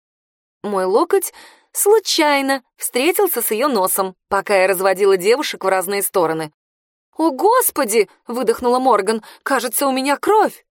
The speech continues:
«Упс!» я напустила на себя флёр невинности.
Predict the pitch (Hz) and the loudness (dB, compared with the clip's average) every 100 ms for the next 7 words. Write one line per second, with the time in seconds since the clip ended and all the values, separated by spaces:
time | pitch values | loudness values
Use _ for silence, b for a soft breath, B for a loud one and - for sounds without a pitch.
0 | _ _ _ _ _ - 427 427 - - | _ _ _ _ _ 0 2 2 -4 -6
1 | _ _ - 214 226 214 214 220 - 285 | _ _ -10 -4 -2 -2 -4 -4 -4 -2
2 | 226 208 - 208 202 226 226 214 214 208 | -2 -2 -2 0 -2 0 0 0 -4 -4
3 | 196 185 190 - 220 | -4 -6 -8 -6 -6